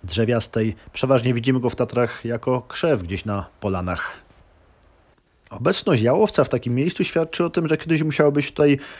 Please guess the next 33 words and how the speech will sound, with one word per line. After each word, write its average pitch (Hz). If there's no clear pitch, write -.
dużo 127
więcej 123
światła. 123
Zresztą, 131
jeśli 120
się 135
rozglądniemy 135
po 143
lesie, 135
brakuje 131
tutaj 113
grubych, 117
starych 117
drzew, 117
więc 113
zdecydowanie 123
nie 127
jest 123
to 117
taki 107
las 110
naturalny. 104
To 120
miejsce 120
musiało 113
być 110
kiedyś 110
bardzo 98
przekształcone, 98
drzewa 95
musiały 92
być 85
wycięte, 90